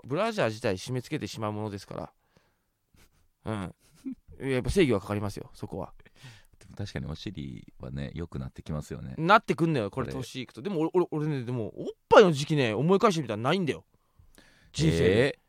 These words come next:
Speaker 1: 結構俺、幼少期からお尻なのよ。お尻、太もも。
Speaker 2: 屈折したガキだよ。
Speaker 1: なんだ？いいもん。
Speaker 2: 可愛くね、
Speaker 1: いいもん。
Speaker 2: 可愛がりにくいガキだよ。
Speaker 1: おい、なんでだよ。<laughs> いや、お尻は好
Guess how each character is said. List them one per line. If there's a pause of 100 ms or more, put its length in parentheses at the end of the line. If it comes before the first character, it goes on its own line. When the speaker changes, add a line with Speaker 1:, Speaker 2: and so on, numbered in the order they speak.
(140)
Speaker 1:
結
構
俺、
幼
少
期
か
ら
お
尻
な
の
よ。 (680)
お
尻、
太
も
も。
Speaker 2:
屈
折
し
た (100)
ガ
キ
だ
よ。 (140)
Speaker 1:
な
ん
だ？ (600)
い
い
も
ん。
Speaker 2:
可
愛
く
ね、
Speaker 1:
い
い
も
ん。
Speaker 2:
可
愛
が
り
に
く
い
ガ
キ
だ
よ。 (160)
Speaker 1:
お
い、
な
ん
で
だ
よ。
<laughs> (1800)
い
や、
お
尻
は
好